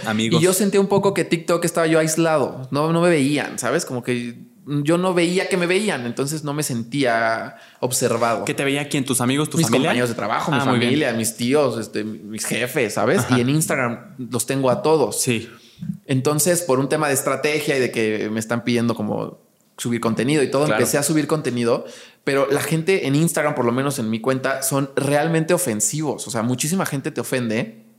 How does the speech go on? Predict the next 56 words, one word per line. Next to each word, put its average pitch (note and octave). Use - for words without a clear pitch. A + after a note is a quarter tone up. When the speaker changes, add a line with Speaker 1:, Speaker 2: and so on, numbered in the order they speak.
Speaker 2:
Hay D#3
muchos G3+
que D#3+
me A2+
defienden A#2+
y A2
neta A#2+
que -
los -
amo. A2+
O A2+
sea, G#2
Speaker 1:
Sí. C3+
Speaker 2:
van B2
y D3
me C3
defienden. A2
Speaker 1:
No. -
Speaker 2:
Pero G3
hubo E3+
un G3
caso E3
en D#3
específico D3
en C3
donde B2
un C3+
señor C#3
en C3
un B2+
video C3
pone A#2
como D#3
de, C3
"Qué G#3
pendejo G3+
estás, F3+
no F#3
sé F3+
qué, F3
parece E3
que F3+
descubriste D#3
el E3+
hilo E3
negro". D#3+
Yo C3
estaba E3
hablando D#3
del A#2+
detrás B2
de C3
cámaras C3
de B2
una B2
película B2